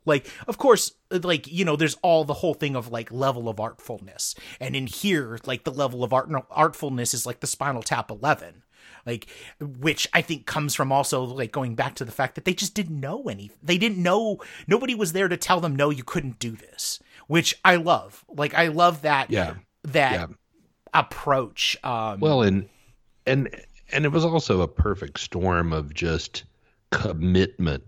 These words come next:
Speaker 2: by the participants. Like, when I
Speaker 1: Yes.
Speaker 2: spoke with, uh, Sierra McCormick,
Speaker 1: Mm-hmm.
Speaker 2: uh, who plays Faye, I said to her, I said, "You know," I said, "the amazing thing is," I said, "I believe that you were a switchboard operator from the nineteen fifties."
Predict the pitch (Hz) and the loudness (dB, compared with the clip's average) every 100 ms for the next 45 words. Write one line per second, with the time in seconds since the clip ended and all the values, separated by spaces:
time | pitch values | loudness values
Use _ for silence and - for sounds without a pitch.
0 | - 73 78 69 - 78 - 80 71 - | -4 0 0 -2 -2 -2 -2 -4 -4 -6
1 | - 65 - - 98 76 92 92 90 - | -8 -8 -10 -4 -2 2 2 4 2 2
2 | 92 82 82 80 73 - - 85 80 78 | 2 2 -2 -2 -2 -6 -10 -6 -4 -4
3 | 76 - - 85 78 - - 98 90 82 | -6 -8 -16 -14 -12 -2 2 4 6 4
4 | 71 71 - 127 104 67 - - - 151 | 2 -2 0 0 0 -2 -6 -14 -6 -4
5 | 156 156 _ _ - _ 87 78 85 78 | -4 -6 _ _ -20 _ -6 -4 -4 0
6 | 80 73 - 110 123 69 65 - _ _ | 0 0 0 0 0 -2 -8 -12 _ _
7 | - - _ _ _ 104 92 107 - 123 | -20 -20 _ _ _ -8 -2 -2 2 0
8 | 117 104 90 85 95 90 87 104 135 127 | 2 0 0 0 -2 0 2 2 4 2
9 | - 98 117 92 87 104 143 95 82 - | 0 -4 -2 0 0 0 0 0 -2 -2
10 | 82 82 82 82 90 113 135 165 135 104 | -4 -2 -2 0 0 2 0 2 2 2
11 | 127 80 73 76 90 90 85 82 82 85 | 2 0 -2 -2 0 2 4 4 4 4
12 | 85 85 85 - 85 78 120 127 - 78 | 4 2 0 0 0 2 0 0 0 0
13 | 78 80 78 82 82 85 - 82 76 78 | 2 2 2 2 0 -2 -2 -4 -2 0
14 | 90 95 - 85 76 - 113 107 71 73 | 0 0 -2 -2 -2 0 0 0 -4 -2
15 | 73 | -4